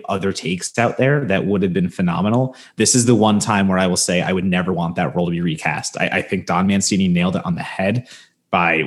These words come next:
and this casting department a-, as an extension of Don Mancini, but bringing Tilly in was the ace up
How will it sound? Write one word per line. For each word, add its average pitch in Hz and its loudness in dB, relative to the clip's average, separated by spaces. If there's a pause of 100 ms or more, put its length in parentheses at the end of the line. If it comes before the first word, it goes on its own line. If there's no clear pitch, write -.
(140)
and 92 0
this 85 0
casting 87 0
department 98 0 (400)
a-, 92 -6
as 85 -6
an 82 -8
extension - -4
of 85 -2
Don 90 0
Mancini, 92 0
but 87 -2
bringing 110 2
Tilly 104 2
in 92 2
was 92 0 (360)
the 95 -2
ace 101 0
up 87 -2